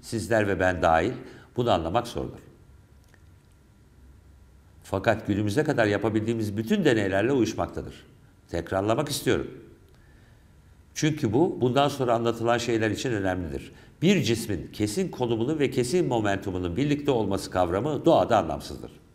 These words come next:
Bu ne anlama gelir? Öncelikle Heisenberg'in belirsizlik ilkesini yazayım. Delta P,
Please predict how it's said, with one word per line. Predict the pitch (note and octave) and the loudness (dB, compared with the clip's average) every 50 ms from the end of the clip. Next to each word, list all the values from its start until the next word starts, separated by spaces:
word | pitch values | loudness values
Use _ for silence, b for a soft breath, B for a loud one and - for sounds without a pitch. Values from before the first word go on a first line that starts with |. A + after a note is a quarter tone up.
| _ _ _ _ _ _ _ _ _ _ _ _ _ _ _ _ _ _ _ _ _ _ _ _ b b b b b b b b b b b b b b b - _ _ - - - - - - - - - | _ _ _ _ _ _ _ _ _ _ _ _ _ _ _ _ _ _ _ _ _ _ _ _ b b b b b b b b b b b b b b b -20 _ _ -20 -20 -20 -20 -20 -20 -20 2 4
Bu | E3 F3 C#3+ B2 | 4 6 6 4
ne | C#3 | 2
anlama | D3 G#2 F2+ D#2+ D#2 D2+ D2 C#2 | 2 2 0 -2 -2 -4 -4 -4
gelir? | C2 C2+ - C2+ - - - - - - - - - _ _ _ _ - - - | -4 -6 -8 -10 -14 -16 -20 -20 -20 -20 -20 -20 -20 _ _ _ _ -20 -2 2
Öncelikle | A#2 D3 D3+ C#3+ A#2+ A2 F#2 - - C#3+ C#3+ D3+ C#3+ - - - - | 4 4 4 4 4 4 2 2 0 0 -2 -2 -2 -8 -12 0 4
Heisenberg'in | C#3 C#3+ C3+ G#2+ B2 A2 G2 F2+ F#2 F2+ F#2 - C#3+ C#3 A#2 | 4 4 4 4 4 2 4 4 2 2 2 0 -2 0 4
belirsizlik | A2 A2+ A#2 A2+ A2+ - A#2+ A2 A2+ - | 4 4 4 4 0 -2 -6 -8 -8 -8
ilkesini | F#2+ F#2+ F#2 - E2+ - - C#3 C#3+ | -8 -6 -4 -4 -6 -6 -4 -2 -2
yazayım. | A2 E2 C#2+ D#2 C2+ - - - - - - - - - - - - - - _ _ - - _ - - - - - _ - - _ _ _ - - - - - _ _ - - - - _ - - - - - - - - - - - - | -2 -2 -2 -6 -8 -8 -10 -14 -20 -20 -20 -20 -20 -20 -20 -20 -20 -20 -20 _ _ -20 -20 _ -20 -20 -20 -20 -20 _ -20 -20 _ _ _ -20 -20 -20 -20 -20 _ _ -20 -20 -20 -20 _ -20 -20 -20 -20 -20 -20 -20 -20 -20 -20 -4 0
Delta | B2+ A#2+ A2+ - - F2 E2 | 0 0 2 0 -2 -4 -4
P, | - F#2 G2+ A#2 - | -2 -2 -4 -4 -6